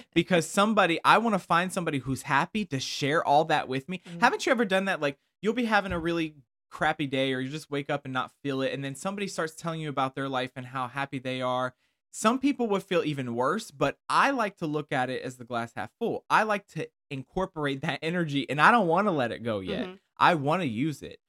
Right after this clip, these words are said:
Speaker 2: So that brings up the whole, "Well, can you use the energy?" Well, sure. It's the energy is to be shared with you because you are that light worker. You are that person who's going to know how to use that energy and release it, or just,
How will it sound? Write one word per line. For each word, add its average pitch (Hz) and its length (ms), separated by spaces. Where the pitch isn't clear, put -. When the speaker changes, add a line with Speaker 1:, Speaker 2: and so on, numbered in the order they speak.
Speaker 2:
So 143 200
that 160 240
brings 180 240
up 165 160
the 147 80
whole, 131 500
"Well, 120 180
can 135 220
you 117 100
use 120 260
the 139 120
energy?" 175 240
Well, 208 160
sure. - 380
It's 170 200
the 175 220
energy 196 440
is 151 280
to 170 100
be 151 140
shared 143 400
with 190 220
you 127 160
because 139 380
you 143 140
are 160 200
that 147 260
light 151 240
worker. 120 300
You 117 240
are 151 160
that 147 240
person 151 360
who's 139 180
going 139 260
to - 140
know 135 360
how 151 120
to 131 120
use 143 340
that 139 160
energy 160 460
and 127 200
release 123 460
it, 208 200
or 135 280
just, 131 380